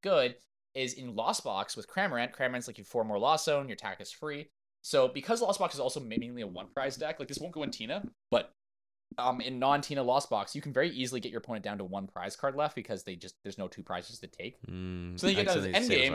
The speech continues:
Speaker 1: game.
Speaker 2: Sablezard.
Speaker 1: Yeah, like Sablezard or, like, even, like, Weakness Box, like, that kind of thing. It just gives you an option to be, like, last end of the tur-, end of the game when, like, you're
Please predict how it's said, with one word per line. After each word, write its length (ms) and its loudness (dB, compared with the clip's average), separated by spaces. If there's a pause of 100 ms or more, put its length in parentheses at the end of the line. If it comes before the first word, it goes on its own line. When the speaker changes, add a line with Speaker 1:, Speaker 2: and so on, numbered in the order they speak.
(120)
Speaker 1:
game. 100 -10
Speaker 2:
Sablezard. 60 -2 (280)
Speaker 1:
Yeah, 160 10
like 120 8
Sablezard 680 10
or, 280 6
like, 200 2
even, 220 -8
like, 140 2
Weakness 260 -4
Box, 320 0
like, 120 -6
that 120 -6
kind 100 -2
of 60 -2
thing. 220 -2 (440)
It 60 2
just 140 -4
gives 160 -2
you 60 2
an 100 0
option 340 4
to 60 -6
be, 140 -2
like, 260 0
last 280 4
end 280 -8
of 40 -16
the 60 -12
tur-, 260 -10
end 200 -8
of 80 -10
the 60 -6
game 380 -6
when, 220 -6
like, 160 -12
you're 140 -10